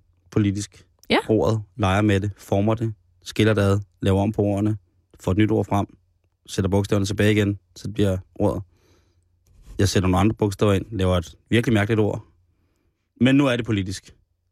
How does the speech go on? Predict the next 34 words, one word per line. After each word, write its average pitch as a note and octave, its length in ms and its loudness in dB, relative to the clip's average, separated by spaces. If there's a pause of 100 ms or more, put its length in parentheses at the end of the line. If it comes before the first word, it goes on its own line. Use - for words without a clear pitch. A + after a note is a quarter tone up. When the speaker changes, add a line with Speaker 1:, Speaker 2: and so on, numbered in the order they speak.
Speaker 1:
som - 200 -4
det F#2+ 60 -4
står E2+ 160 -6
på. F#2 180 -10 (100)
Og A2 340 0
Karen, G#2 400 -2 (640)
alle C3 360 2 (120)
vores G#2+ 440 -2
ministre, B2+ 600 0 (760)
de A2+ 200 0
er F#2 220 -2 (320)
på - 80 -8
udflugt F#2+ 540 -4 (500)
netop F#2+ 300 0
nu. F#2 160 -8 (360)
Speaker 2:
Er F3+ 80 0
det D#3+ 120 -2
rigtigt? D#3+ 420 -10 (100)
Speaker 1:
Ja. F#2+ 100 -4 (140)
Nu G#2+ 60 0
hørte A2+ 160 6
vi B2+ 40 2
lige A#2+ 160 4
fra B2 120 -2
fireogtyve A2+ 320 -4
syv-nyhederne A#2+ 460 0
før, A2 200 0
at, G2 260 -4
øh, G2+ 140 -2 (520)
at G2+ 200 -2
Bjarne G2 240 2
Corydon, G#2+ 520 0 (100)
han A2 180 0
skal, G2 720 0